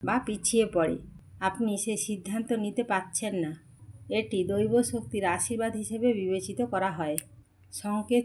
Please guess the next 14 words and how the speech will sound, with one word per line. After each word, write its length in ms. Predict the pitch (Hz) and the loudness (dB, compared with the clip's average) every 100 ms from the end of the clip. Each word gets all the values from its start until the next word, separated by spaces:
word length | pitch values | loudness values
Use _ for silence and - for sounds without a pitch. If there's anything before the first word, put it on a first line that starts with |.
| 240 | 2
ছয়, 280 | 208 185 185 | 0 0 2
যাদের 320 | 196 214 226 | 2 4 2
উপর 220 | 233 220 | 0 -2
ভগবানের 580 | 196 196 196 208 220 226 233 | -2 -2 0 0 0 -4 -6
কৃপা 240 | 196 214 | -4 -2
থাকে, 480 | 220 196 - 180 156 - _ _ _ _ - _ _ | -2 -6 -4 -4 -4 -8 _ _ _ _ -20 _ _
তারা 220 | 202 202 | 4 4
ধনী 460 | 202 180 202 226 254 | 4 2 4 10 8
হন 280 | 226 226 220 | 8 -2 0
বা 100 | 208 | 0
দরিদ্র, 520 | 202 196 202 180 180 | 0 0 0 2 0
সর্বত্র 600 | 175 202 196 196 196 220 | 0 -2 0 -2 -6 -8
সম্মান 540 | 233 - 190 196 196 208 | -6 -4 -4 -2 -2 -4
পান। 320 | - 156 156 | -4 -4 -4